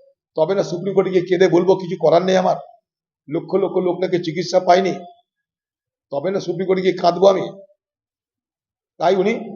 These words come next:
অজুহাত খুঁজছেন, আন্দোলনকারী ভার্সেস পশ্চিমবঙ্গের সাধারণ মানুষকে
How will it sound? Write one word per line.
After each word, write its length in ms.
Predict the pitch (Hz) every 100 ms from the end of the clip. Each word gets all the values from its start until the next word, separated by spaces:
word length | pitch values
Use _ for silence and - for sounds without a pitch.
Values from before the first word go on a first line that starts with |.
| -
অজুহাত 280 | 175 170 196
খুঁজছেন, 420 | - 175 190 208 208 - - - _ -
আন্দোলনকারী 580 | 147 196 196 190 190 170
ভার্সেস 460 | 127 165 - 220 208 - - _ _ _ _ _ _ _ 415 494 _ _ _ _ _ _ 202
পশ্চিমবঙ্গের 500 | 180 190 208 190 185
সাধারণ 280 | 190 175
মানুষকে 420 | 165 160 - 214